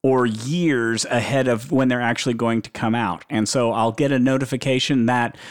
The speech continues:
something new is coming to Teams. And I'm like, "This is awesome." It's not expected until quarter three of next year. And I have to wait for it. And I'm like,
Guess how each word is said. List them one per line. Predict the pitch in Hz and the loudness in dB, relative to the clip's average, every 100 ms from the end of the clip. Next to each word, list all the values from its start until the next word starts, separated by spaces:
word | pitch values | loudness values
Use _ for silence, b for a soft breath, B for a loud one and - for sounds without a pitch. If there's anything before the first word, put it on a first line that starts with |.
| B B B | B B B
something | - 202 214 190 | 0 2 2 2
new | 202 226 175 | 4 2 2
is | 160 | 2
coming | 175 175 180 | 2 2 2
to | 165 | 2
Teams. | 208 226 139 | 2 2 2
And | 156 | 0
I'm | 156 | 0
like, | 156 - | -2 -2
"This | 269 262 | -4 0
is | 262 | 0
awesome." | 262 262 - 120 - | 2 2 0 -2 -2
It's | 226 - | -4 0
not | 131 | 0
expected | 120 - 131 135 208 | 0 -2 -2 0 0
until | 123 110 120 | 2 2 0
quarter | - - 165 180 214 | -2 0 0 2 -2
three | - 135 147 190 | -2 -2 0 2
of | 127 | 2
next | 135 175 - | 2 2 0
year. | 226 254 123 - B B | 0 0 0 -4 B B
And | 160 185 | 0 2
I | 185 | 2
have | 151 147 | 0 0
to | 151 | 0
wait | 180 269 214 | 0 0 -2
for | 143 117 92 | -2 0 -2
it. | - | -4
And | 151 | -2
I'm | 170 | 0
like, | 196 175 - | 0 -2 -6